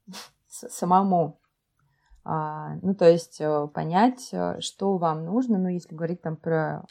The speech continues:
организацию ра-, рабочего процесса, что вам нужно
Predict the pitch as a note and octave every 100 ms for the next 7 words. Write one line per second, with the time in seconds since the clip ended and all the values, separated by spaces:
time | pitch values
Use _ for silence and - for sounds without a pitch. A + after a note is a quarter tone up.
0 | _ D#3+ D3 E3 D#3 D#3 D3+ - D3+ D3
1 | D3+ D#3+ D#3 D3+ D3+ D3 D3+ - D3 -
2 | - - _ _ _ _ - - F#3 E3+
3 | E3 F#3 C4 A#3+ G3+ F3+ F#3